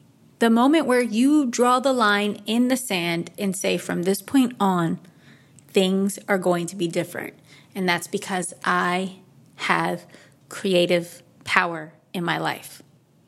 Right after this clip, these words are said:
This is where we take radical responsibility. And to me, that's my favorite part about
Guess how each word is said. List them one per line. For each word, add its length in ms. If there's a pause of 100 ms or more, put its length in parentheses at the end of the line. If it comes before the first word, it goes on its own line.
(800)
This 280
is 100
where 80
we 140
take 260
radical 480
responsibility. 840
And 180
to 140
me, 280
that's 260
my 120
favorite 380
part 260
about 320